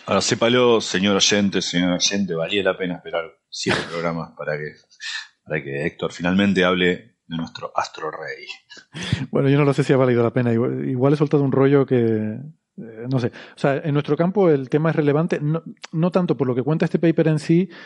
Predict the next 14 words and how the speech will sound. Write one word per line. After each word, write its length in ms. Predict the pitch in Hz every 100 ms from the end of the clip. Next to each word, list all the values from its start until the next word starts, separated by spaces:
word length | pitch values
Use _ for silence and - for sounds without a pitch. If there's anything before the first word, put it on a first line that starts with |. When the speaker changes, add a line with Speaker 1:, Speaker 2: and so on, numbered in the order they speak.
| -
Speaker 2:
sino 340 | - 143 139 131
por 360 | 143 156 -
el, 720 | 151 131 127 123 123 117 113 -
el 160 | 143
contexto 600 | 139 135 127 160 - 175 175
del 280 | 135 127
problema, 680 | 131 131 131 143 147 175 - 135
eh, 340 | 120 117 117
en 120 | 143
el 140 | 123 113
que 120 | 113
se 160 | - 120
desenvuelve, 640 | 113 113 113 110 110 107
¿no? 160 | 123